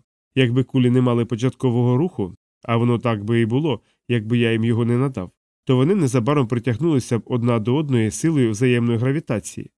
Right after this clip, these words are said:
і потім залишалися б нерухомим, нерозлучним символом смерті. І якщо вони не мають достатнього початкового прискорення, щоб зіткнутися,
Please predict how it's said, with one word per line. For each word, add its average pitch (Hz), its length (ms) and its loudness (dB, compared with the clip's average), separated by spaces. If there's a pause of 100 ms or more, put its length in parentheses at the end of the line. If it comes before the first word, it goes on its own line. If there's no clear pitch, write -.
(280)
і 123 100 0
потім 151 320 0
залишалися 120 640 0
б 110 80 -4
нерухомим, 120 580 0 (280)
нерозлучним 123 680 0
символом 127 480 0
смерті. - 540 -8 (300)
І 127 80 0
якщо 131 320 2
вони 131 180 4
не 131 100 4
мають 120 260 2
достатнього 120 640 0
початкового 120 640 -2
прискорення, 123 600 -2
щоб 113 200 -4
зіткнутися, 113 720 -6